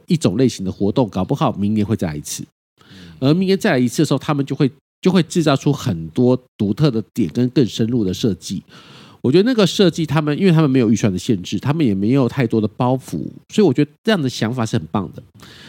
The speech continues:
Speaker 1: 所以我会建议各位多想。好，那我觉得台湾的综艺节目有很多的限制，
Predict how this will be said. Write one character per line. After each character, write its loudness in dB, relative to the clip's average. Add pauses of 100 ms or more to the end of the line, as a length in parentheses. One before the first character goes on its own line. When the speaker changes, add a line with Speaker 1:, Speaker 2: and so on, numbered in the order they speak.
Speaker 1:
所 -2
以 6
我 6
会 6
建 2
议 -2
各 0
位 2 (180)
多 2
想。 -4 (420)
好， -4 (160)
那 2
我 0
觉 2
得 2
台 -2
湾 2
的 2
综 0
艺 0
节 -2
目 2
有 4
很 -4
多 -2
的 -4
限 -2 (100)
制， -8